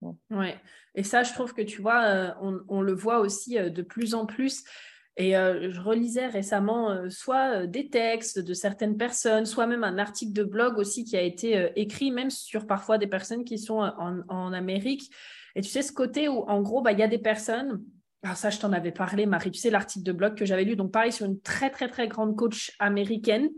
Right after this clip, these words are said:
Speaker 2: du coup, euh, qui forme au coaching, et cetera. Et en fait, euh,
Speaker 1: Ah oui.
Speaker 2: que quand,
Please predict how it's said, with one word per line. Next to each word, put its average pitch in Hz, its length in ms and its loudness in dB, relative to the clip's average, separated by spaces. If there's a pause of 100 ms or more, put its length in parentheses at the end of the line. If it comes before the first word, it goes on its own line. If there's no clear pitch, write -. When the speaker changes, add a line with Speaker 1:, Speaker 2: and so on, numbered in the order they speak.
(680)
Speaker 2:
du 214 180 -6
coup, 247 300 -6 (460)
euh, 196 340 2
qui 185 200 -14
forme 220 340 0
au 196 40 0
coaching, 202 460 -4
et 175 80 -10
cetera. 208 520 -2 (680)
Et 214 140 8
en 202 140 6
fait, 277 440 0
euh, 180 720 2 (120)
Speaker 1:
Ah 180 60 -6
oui. 196 100 2
Speaker 2:
que 208 120 6
quand, 240 400 -2